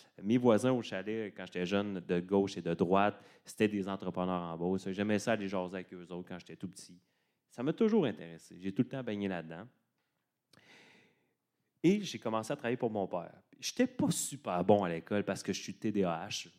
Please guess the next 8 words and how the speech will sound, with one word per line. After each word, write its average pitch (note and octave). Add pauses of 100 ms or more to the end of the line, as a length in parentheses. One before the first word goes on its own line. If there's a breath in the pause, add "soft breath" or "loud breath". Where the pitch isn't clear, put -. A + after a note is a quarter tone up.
(160)
médicamenté, F#2
bien F#2+
sûr. D3 (440 soft breath)
Puis A#2+
ça A#2+
m'a B2
toujours B2
nui. E2+